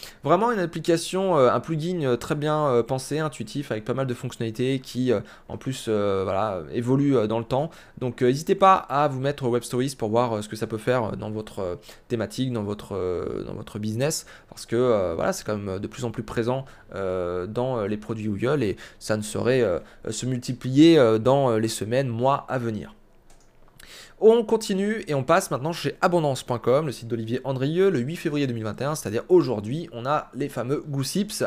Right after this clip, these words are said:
actions manuelles et réseaux de sites, contenu dupliqué et core web vitals. On commence avec les actions manuelles et réseaux de sites. John Mueller a expliqué sur Twitter que si un site web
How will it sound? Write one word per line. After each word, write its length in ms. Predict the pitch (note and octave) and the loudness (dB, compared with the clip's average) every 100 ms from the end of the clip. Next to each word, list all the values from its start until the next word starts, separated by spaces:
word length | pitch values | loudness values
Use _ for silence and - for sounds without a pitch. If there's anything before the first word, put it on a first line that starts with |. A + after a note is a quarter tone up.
| - | -2
actions 320 | F3 E3 F3+ | -6 -6 -6
manuelles 360 | E3 D3+ D3+ D#3 | -4 -2 0 0
et 40 | |
réseaux 200 | B2+ A#2 | 0 -2
de 40 | A#2+ | -4
sites, 320 | - G3+ - | -8 -8 -12
contenu 380 | - F3 E3+ E3 | -8 -8 -6 -8
dupliqué 580 | B2 B2 C3+ B2+ D3+ - | -8 -10 -10 -2 -4 -2
et 60 | B2 | -8
core 320 | - C3 C#3 | 4 4 6
web 160 | B2 | 0
vitals. 460 | A2 G#2+ B2 D#3 F#3+ D#3 - - - | -2 -6 0 0 0 -6 -16 -18 -6
On 80 | |
commence 500 | E3 F3+ E3+ D#3+ - - | -2 0 0 -2 -6 -6
avec 340 | B2+ A#2+ - - | -2 -2 -2 -8
les 160 | A2+ C3 | -4 -4
actions 220 | - E3 | -4 -4
manuelles 300 | D3+ D3+ C#3 | -2 -2 -2
et 40 | |
réseaux 220 | A2+ G#2+ | 0 -2
de 40 | G#2+ | -2
sites. 320 | - F#3+ - - - - | -6 -8 -10 -20 -16 2
John 180 | D3+ G3 | 4 4
Mueller 280 | E3 E3+ D3+ - | 6 4 4 0
a 120 | A2+ | -4
expliqué 400 | C#3+ - D#3 D3+ | -4 -8 -8 -4
sur 180 | D#3+ - | -4 -6
Twitter 320 | - C#3 C#3 C3 | -12 -4 -2 -2
que 120 | - | -4
si 180 | G#2+ - | -6 -2
un 80 | G3+ | -2
site 240 | - D#3 | -2 -2
web 220 | E3+ D#3 | 2 2